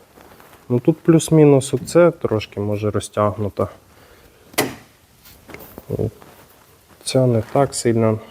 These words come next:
Тут мене не дуже оце до вподоби. Тут тріщин нема, нібито нема.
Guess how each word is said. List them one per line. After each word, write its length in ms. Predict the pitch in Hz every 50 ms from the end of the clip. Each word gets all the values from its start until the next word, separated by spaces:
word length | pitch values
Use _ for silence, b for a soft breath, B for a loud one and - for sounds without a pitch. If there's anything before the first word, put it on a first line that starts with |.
| B B B B B B B
Тут 180 | - - _ -
мене 380 | 135 135 131 135 135 131 131 127
не 240 | 127 127 127 123
дуже 480 | 123 127 127 123 120 120 120 120 117 110 b b b b b b b b b b b b b _ _ _ _ _ _ _ _ _ _ _ -
оце 420 | - - - - - - 107 104 101
до 140 | 101 104
вподоби. 600 | 98 - _ - 104 101 104 101 101 98 101 98 - - B B B B B B B B B
Тут 360 | B B B B B B B B B B - - -
тріщин 500 | - 120 120 117 - - 120 117 120 120
нема, 380 | 120 127 143 151 151 147 127 - - -
нібито 440 | 117 135 135 127 117 - - 104
нема. 400 | 104 107 104 104 107 104 113 120